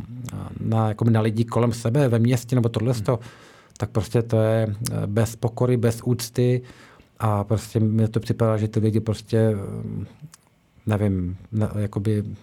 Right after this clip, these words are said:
Speaker 1: prostě mi to prostě chybí. Já jsem ta stará škola, že když bu-, když budu se bavit o, o kabině, tak prostě se nemohlo stát, aby,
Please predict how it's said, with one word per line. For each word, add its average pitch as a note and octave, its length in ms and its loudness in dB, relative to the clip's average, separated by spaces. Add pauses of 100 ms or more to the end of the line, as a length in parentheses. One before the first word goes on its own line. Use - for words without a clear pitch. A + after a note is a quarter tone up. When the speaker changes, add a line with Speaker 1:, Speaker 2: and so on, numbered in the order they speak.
(1200)
Speaker 1:
prostě A2 240 -4
mi A2+ 120 4
to A#2 120 0
prostě A#2 320 0
chybí. A2 300 2
Já G#2+ 160 2
jsem G#2+ 140 -6
ta G#2 80 -2
stará G#2+ 280 0
škola, G#2 400 0
že G#2 160 0 (460)
když - 140 -14
bu-, G#2+ 180 2
když G2+ 160 -2
budu G#2+ 180 2
se G#2+ 120 -2
bavit G#2+ 240 2
o, G#2 40 0 (200)
o - 100 -6
kabině, G#2 480 2
tak G#2+ 140 -4
prostě G#2+ 440 -2 (880)
se A2+ 120 0
nemohlo G#2+ 360 4
stát, G#2+ 400 0
aby, A2 220 2